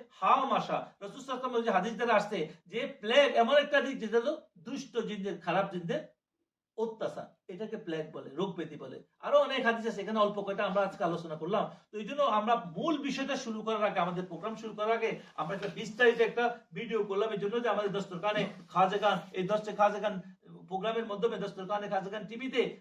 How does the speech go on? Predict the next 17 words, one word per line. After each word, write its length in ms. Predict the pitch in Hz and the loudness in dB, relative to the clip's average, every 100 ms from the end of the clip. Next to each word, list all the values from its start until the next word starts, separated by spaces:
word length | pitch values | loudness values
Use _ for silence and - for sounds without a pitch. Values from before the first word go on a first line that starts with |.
| - 165 | -8 -4
আমরা 180 | 190 190 - - - | 2 2 0 -8 -18
আস্তে 200 | 175 - 240 | -16 -10 -8
আস্তে, 140 | 226 185 | -6 -6
আস্তে 120 | 190 | -6
আস্তে 140 | 170 175 - - | -8 -10 -14 -18
মূল 200 | 220 294 269 175 | -12 -8 -8 -8
বিষয়টার 400 | 190 247 226 180 | -10 -6 -6 -6
উপর 100 | 165 151 | -4 -4
আমরা 140 | 196 226 - _ 175 | -4 -8 -12 _ -10
যাব। 160 | 180 156 - _ 226 | -8 -8 -12 _ -10
কেন 140 | 247 262 | -8 -4
স্বামী 200 | 220 208 - | -4 -4 -8
স্ত্রীর 300 | 202 202 185 | -10 -8 -6
মধ্যে 180 | 175 180 | -6 -6
সমস্যা 280 | 180 175 190 175 | -6 -6 -4 -4
হচ্ছে, 220 | - 160 135 - | -4 -10 -10 -14
কেন 120 | 185 | -10